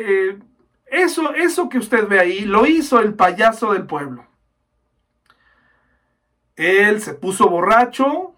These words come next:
o cada vez que se pone borracho, eh, lanza flechas.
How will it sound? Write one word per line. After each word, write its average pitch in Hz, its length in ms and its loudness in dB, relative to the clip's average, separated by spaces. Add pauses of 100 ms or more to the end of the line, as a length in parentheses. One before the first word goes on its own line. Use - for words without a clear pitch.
(120)
o - 160 -20
cada 226 240 2
vez 226 160 -4
que 208 100 -14
se 202 140 -6
pone 202 260 -2
borracho, 226 720 0 (640)
eh, 143 680 -14
lanza 185 680 2
flechas. 214 880 -4